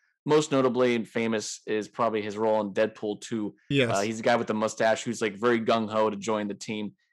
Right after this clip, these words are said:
Speaker 1: He played the boss of the security business that, you know, Jason Statham comes to work for. And this is really where it was, like, heavy comedy,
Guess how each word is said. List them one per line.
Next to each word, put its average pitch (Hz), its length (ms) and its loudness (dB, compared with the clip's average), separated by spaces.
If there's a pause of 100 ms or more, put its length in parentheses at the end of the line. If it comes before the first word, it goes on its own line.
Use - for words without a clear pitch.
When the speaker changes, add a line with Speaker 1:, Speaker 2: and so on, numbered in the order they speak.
(280)
Speaker 1:
He 160 400 -4
played 123 760 0 (400)
the 110 160 2
boss 104 800 0 (100)
of 104 160 -2
the 107 80 -4
security 110 1000 -4 (100)
business 107 440 -4
that, 92 280 -2 (160)
you 113 80 -6
know, 92 340 -8
Jason 110 260 -8
Statham 104 300 -6
comes 104 160 -8
to 107 60 -6
work 104 220 -4
for. 113 320 -2 (340)
And 139 120 0
this 208 140 -2
is 175 100 -2
really 160 220 4
where 131 160 4
it 113 120 4
was, 127 340 2
like, 101 320 -4 (540)
heavy 165 720 0
comedy, 123 840 0